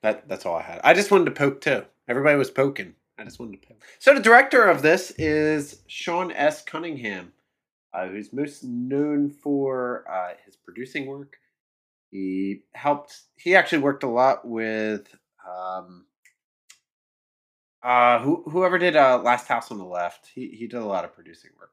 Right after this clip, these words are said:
with them. Um, I, I can't remember for some reason. But,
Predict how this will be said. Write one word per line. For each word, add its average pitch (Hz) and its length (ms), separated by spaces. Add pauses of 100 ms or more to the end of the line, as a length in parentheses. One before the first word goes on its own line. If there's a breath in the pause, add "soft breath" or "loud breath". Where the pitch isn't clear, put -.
with - 100
them. - 200 (680)
Um, 78 400 (180)
I, 104 240
I 92 40
can't - 260
remember 76 240
for - 160
some - 240
reason. 95 200 (540 loud breath)
But, - 280